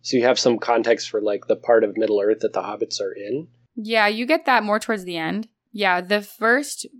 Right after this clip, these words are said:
Speaker 2: chunk of the Silmarillion is all about, like, the creation and the beginning, and you can see how the sun and the moon and the stars were made because everything has a myth to it.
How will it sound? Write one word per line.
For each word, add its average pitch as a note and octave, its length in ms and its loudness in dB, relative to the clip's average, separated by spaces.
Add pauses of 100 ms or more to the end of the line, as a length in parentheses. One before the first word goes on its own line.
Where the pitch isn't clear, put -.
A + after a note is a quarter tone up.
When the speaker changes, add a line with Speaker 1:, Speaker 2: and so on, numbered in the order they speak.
(220)
Speaker 2:
chunk G3+ 340 -2
of F#3 160 -4
the G3 60 -10
Silmarillion F#3 720 -4
is - 200 -8
all F3 260 0
about, F3 300 -2
like, - 220 -14
the - 80 -20
creation G#3 760 -2
and F3 160 -4
the F3 60 -6
beginning, F#3 580 -4
and E3 200 -6 (260)
you G#3 120 -4
can G#3 180 -2
see F#3+ 340 -4
how F3+ 240 0
the E3 180 -8
sun F#3+ 380 0
and F3 120 -6
the D#3+ 80 -6
moon F#3 300 -2
and D3+ 120 -2
the D3+ 60 -6
stars F3+ 520 2
were E3 100 -6
made F3 480 0
because F3+ 280 -10
everything G3 440 0
has E3 200 -4
a E3 60 -2
myth E3 440 -4
to E3+ 200 -6
it. E3 260 -2